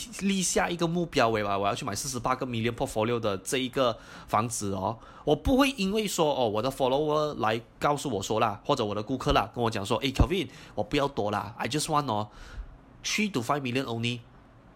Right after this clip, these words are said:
我也会告诉他，“Brother，good thing，OK，good job。” At least 你有一个明确的目标，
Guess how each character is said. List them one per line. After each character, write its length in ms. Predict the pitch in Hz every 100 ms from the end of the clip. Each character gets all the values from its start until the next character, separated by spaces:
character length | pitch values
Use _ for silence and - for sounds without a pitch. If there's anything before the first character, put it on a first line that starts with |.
| - -
我 160 | 175
也 60 | 226
会 100 | 285
告 100 | 269
诉 140 | 285
他， 280 | 269 240 - -
“Brother，good 1080 | 147 254 285 - - - - - 135 147 269 -
thing，OK，good 1120 | 262 185 113 - - 127 131 165 180 - 180
job。” 260 | 165 208 - - - -
At 120 | 120
least 220 | 185 190
你 80 | 117
有 80 | 110
一 40 |
个 140 | 156 151
明 260 | 123 127 135
确 180 | - 165
的 80 | 127
目 120 | 147
标， 280 | 135 120 113